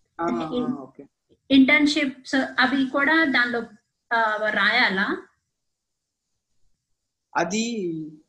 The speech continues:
Speaker 1: ఈమెం చెప్పిందంటే నా, ఆ, కౌన్సిలర్,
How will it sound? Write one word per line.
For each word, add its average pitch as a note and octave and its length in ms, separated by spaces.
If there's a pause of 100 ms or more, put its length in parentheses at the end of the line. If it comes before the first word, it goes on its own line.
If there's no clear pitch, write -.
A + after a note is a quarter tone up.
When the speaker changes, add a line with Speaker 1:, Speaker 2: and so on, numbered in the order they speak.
Speaker 1:
ఈమెం F3+ 260
చెప్పిందంటే G3+ 760
నా, F3 440 (440)
ఆ, D3+ 100 (1300)
కౌన్సిలర్, E3+ 680